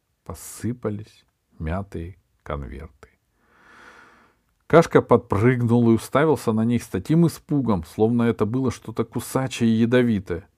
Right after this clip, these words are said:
"Так", тихо сказала Серафима. "А это что такое?" Но Кашка снова молчал, и опять вмешался его противник. "Это письма, он на почту, наверное, бегал, да, Кашка?"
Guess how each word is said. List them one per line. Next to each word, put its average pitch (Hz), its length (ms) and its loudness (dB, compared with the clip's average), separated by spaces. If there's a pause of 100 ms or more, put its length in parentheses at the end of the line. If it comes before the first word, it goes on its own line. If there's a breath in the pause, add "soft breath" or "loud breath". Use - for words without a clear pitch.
(760)
"Так", 78 440 -6 (360)
тихо - 260 -10
сказала 90 460 -6
Серафима. 90 640 -10 (460)
"А 131 340 2
это 156 240 4
что - 260 -12
такое?" 98 580 -4 (800)
Но - 80 -20
Кашка - 400 -10
снова 98 400 -8
молчал, 87 680 -6
и 82 60 -6
опять 107 440 -8
вмешался 98 500 -10 (260)
его 87 260 -8
противник. 82 640 -10 (420)
"Это 107 320 -2
письма, 175 540 4
он 120 300 0
на 147 120 2
почту, 170 520 0
наверное, 135 520 4
бегал, 104 400 4
да, 131 260 6
Кашка?" - 540 -2